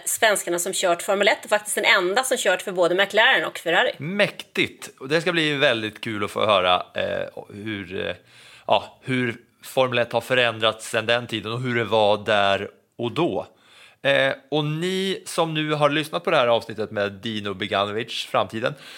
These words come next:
Speaker 2: och ni som läser Annas blogg, ni får ju såklart jättegärna komma med frågor då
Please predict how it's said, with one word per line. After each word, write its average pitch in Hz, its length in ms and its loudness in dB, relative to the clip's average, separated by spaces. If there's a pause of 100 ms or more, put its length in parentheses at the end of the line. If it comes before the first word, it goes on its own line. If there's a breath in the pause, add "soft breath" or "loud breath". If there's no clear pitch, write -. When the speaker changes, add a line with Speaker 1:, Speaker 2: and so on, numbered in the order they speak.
(300 loud breath)
Speaker 2:
och 127 360 2
ni 120 240 -8
som 110 220 -4
läser 107 320 0
Annas 98 340 0
blogg, 175 360 0 (340 soft breath)
ni 190 380 -4
får 127 500 0
ju 123 240 -2
såklart 143 920 0 (140)
jättegärna 131 840 0 (140)
komma 117 300 2
med 104 140 -6
frågor 147 520 0
då 98 340 -4